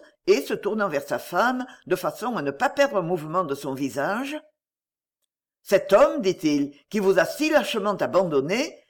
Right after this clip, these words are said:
est-ce que vous l'aimeriez encore ? » Claire comprit que l'occasion de cette rupture tant désirée par elle se présentait certaine, irrémédiable.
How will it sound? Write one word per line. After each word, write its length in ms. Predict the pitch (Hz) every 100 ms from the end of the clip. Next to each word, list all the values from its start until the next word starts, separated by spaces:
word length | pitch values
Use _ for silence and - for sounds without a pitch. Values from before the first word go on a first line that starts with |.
| _
est-ce 160 | 277 269
que 60 |
vous 160 | 214 151
l'aimeriez 480 | 160 269 196 196 156
encore ? » 680 | 139 135 135 175 262 180 - _ _ _ _ _ _ _ _ _ _ _
Claire 320 | 208 277 254
comprit 420 | 180 151 - 202
que 100 | 294
l'occasion 460 | 247 190 196 147 202
de 120 | 190
cette 220 | - 156
rupture 560 | 131 180 208 240 196 -
tant 160 | 269 294
désirée 400 | 240 180 190 180
par 260 | 143 123
elle 340 | 110 165 254 285 - _
se 100 | -
présentait 680 | 175 220 254 208 156 170 220
certaine, 800 | - - 214 - 143 156 226 277 - _
irrémédiable. 960 | 285 302 247 170 123 127 131 117 139